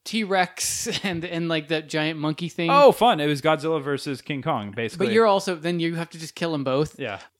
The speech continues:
Speaker 1: Oh, and then, uh, what was it? Gigamind or whatever?
Speaker 2: Oh, the guy who uses sound and, like, blasts.
Speaker 1: Or the guy with the brain.
Speaker 2: Oh, him. Yeah, he was, like, the second big boss.
Speaker 1: But,
Speaker 2: Yeah.
Speaker 1: like,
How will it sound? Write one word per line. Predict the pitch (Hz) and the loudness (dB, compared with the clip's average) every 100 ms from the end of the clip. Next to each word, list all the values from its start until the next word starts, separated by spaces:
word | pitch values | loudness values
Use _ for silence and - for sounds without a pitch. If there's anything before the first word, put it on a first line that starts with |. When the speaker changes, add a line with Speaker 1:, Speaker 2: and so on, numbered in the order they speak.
| - | -4
Speaker 1:
Oh, | 208 | -2
and | 185 170 | 0 -4
then, | 156 135 151 | -6 -8 -10
uh, | 131 | -10
what | 135 160 | -10 -12
was | 135 | -12
it? | 131 | -12
Gigamind | 131 135 135 143 151 | -8 -6 -4 -6 -4
or | 147 | -4
whatever? | 151 147 156 147 147 | -4 -4 -4 -4 2
Speaker 2:
Oh, | 247 | 4
the | 165 | 6
guy | 170 | 6
who | 165 | 6
uses | 170 151 135 | 2 -2 -2
sound | 147 143 120 110 | -2 -2 -2 -6
and, | 113 | -8
like, | 110 107 | -8 -6
blasts. | 110 110 - - 233 | -6 -6 -8 -14 -6
Speaker 1:
Or | 170 | -2
the | 170 | -2
guy | 151 190 | 0 0
with | 196 | -2
the | 170 | -4
brain. | 156 156 160 175 190 | -2 -2 -2 -2 4
Speaker 2:
Oh, | 214 | 6
him. | 180 202 170 | 6 4 0
Yeah, | 151 | 2
he | 147 | 2
was, | 190 | 2
like, | 160 120 | 0 -2
the | |
second | 113 - 139 131 107 107 | -8 -2 -2 -4 -10 -8
big | 127 110 101 | -4 -4 -4
boss. | 98 98 | -4 0
Speaker 1:
But, | 226 | 2
Speaker 2:
Yeah. | |
Speaker 1:
like, | 226 190 | 2 0